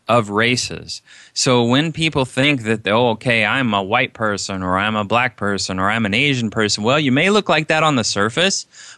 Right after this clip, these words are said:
but that's just a few generations speaking to you, because the truth is, if you go far enough back, you're gonna find you weren't just that.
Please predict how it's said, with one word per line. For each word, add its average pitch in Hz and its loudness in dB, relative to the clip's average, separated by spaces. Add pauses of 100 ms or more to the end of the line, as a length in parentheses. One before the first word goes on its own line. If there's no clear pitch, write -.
but 123 0
that's 131 0
just 156 -2
a 123 -4
few 156 -2
generations 143 2
speaking 131 -2
to 123 -4
you, 117 2
because 107 -2
the 104 -2
truth 143 0
is, 127 2 (340)
if 98 -6
you 127 4
go 143 4
far 135 2
enough 143 2
back, 135 -2
you're 113 -6
gonna 120 0
find 127 0
you 104 -4
weren't 101 -2
just 113 0
that. 139 -2